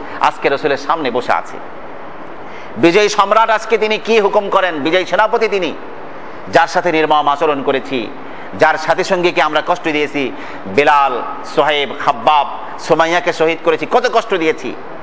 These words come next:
আজকে তিনি বিজয়ী সেনাপতি, আমাদের ব্যাপারে কি দণ্ড ঘোষণা করেন, কি শাস্তি ঘোষণা করেন, কি কথা ঘোষণা করেন, এটা শোনার জন্য মক্কার সকল শ্রেণীর মানুষ সেখানে উপস্থিত। রাসূলুল্লাহ সাল্লাল্লাহু আলাইহি ওয়াসাল্লাম বললেন,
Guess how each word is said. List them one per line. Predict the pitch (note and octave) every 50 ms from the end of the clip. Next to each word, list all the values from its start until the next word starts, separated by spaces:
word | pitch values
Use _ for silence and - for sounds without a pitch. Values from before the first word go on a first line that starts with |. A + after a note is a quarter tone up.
| - - - - - -
আজকে | - F#3+ - - - G3+
তিনি | F3+ G3+ G3 F#3+
বিজয়ী | E3 F3 D#3+ F#3 F3+ E3+ D3+ B2 A2+
সেনাপতি, | - - E3 D#3 C#3 - C#3 B2 - G2 D#2 - - - - - - - - - - - - -
আমাদের | - D3+ D#3+ E3+ E3 E3 D#3
ব্যাপারে | D3 - - D#3 D3 C#3
কি | C3+ - G#3 A#3
দণ্ড | G3 G3+ G#3 G#3 F#3 F#3+
ঘোষণা | D#3 E3+ E3 F#3+ F3+ E3+
করেন, | E3 E3 E3 D#3+ D3+ C3+ A2+ - - - - - - - - -
কি | - F#3+
শাস্তি | F#3 - G3+ F#3+ - - F#3
ঘোষণা | C#3+ D3+ D3 E3+ E3+ E3
করেন, | D#3+ E3 D#3 D3+ C3+ B2 - - - - - - - -
কি | - A3+ A#3
কথা | - A3 - G#3 G3+
ঘোষণা | D#3+ E3+ E3+ F#3+ F3+ F3
করেন, | E3 E3 D#3+ D#3 D3+ -
এটা | D#3 D3+ D#3+
শোনার | - - - D#3 E3 F3 D#3+
জন্য | C3 D#3 D#3 D3+ C#3 - - - - - - G2+
মক্কার | A#2+ D#3 E3+ - - E3 D#3+ D3 C#3 - -
সকল | D#3+ C#3+ - D#3 C#3
শ্রেণীর | - - C#3+ C#3 C#3 C3+
মানুষ | B2+ B2+ C#3 D#3 F#3 F3+ -
সেখানে | D#3 C#3 C3+ B2+ B2+
উপস্থিত। | A#2+ A2+ G#2+ G2 - - - - - - - - - - - - - - - - - - - - - - - - - - - - - - - -
রাসূলুল্লাহ | B2 C3+ - F3 D3+ C#3+ C#3+ C#3
সাল্লাল্লাহু | C#3 C#3+ C#3 C#3 C3 C3+ C#3 C3+ C3 C3
আলাইহি | C3 B2+ B2+ B2+ B2
ওয়াসাল্লাম | C3 B2+ - C#3 C#3 C#3 C3+
বললেন, | C#3+ F3 G3 G#3 G3